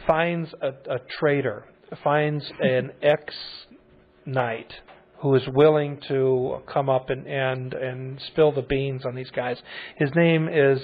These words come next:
Speaker 1: Escuin de Florian, and, uh, as I say, he's an ex-knight. He had left the Knights of, of the Templar, of the Temple, and he, uh, appears before court and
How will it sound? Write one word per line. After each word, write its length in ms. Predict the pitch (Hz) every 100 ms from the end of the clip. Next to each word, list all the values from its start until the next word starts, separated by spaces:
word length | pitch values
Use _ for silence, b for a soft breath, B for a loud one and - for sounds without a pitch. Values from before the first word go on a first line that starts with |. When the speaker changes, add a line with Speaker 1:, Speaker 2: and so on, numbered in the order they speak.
| -
Speaker 1:
Escuin 380 | - - 165 151
de 80 | 135 -
Florian, 760 | 143 139 131 127 127 120 120 - B B B B
and, 380 | - 139 139 135
uh, 360 | 139 147 139 131
as 200 | - 139
I 80 | 135 131
say, 140 | 143
he's 100 | 143
an 100 | 135 151
ex-knight. 520 | 165 - 156 135 131
He 80 | 131
had 100 | 127
left 300 | 143 151 -
the 60 |
Knights 280 | 139 127 127 -
of, 180 | 123 131 -
of 240 | 135 123
the 80 | 123
Templar, 640 | - 139 135 135 127 123 B B B -
of 100 | 127
the 60 | 127
Temple, 540 | - 147 135 135 127 B B B -
and 400 | 147 143 143 143 -
he, 600 | - 196 208 190 165 156 - _ -
uh, 420 | 147 143 135 131 135
appears 440 | 135 - 190 202 196
before 400 | 151 151 131 127 - -
court 440 | - 131 120 127 B B B -
and 240 | 143 147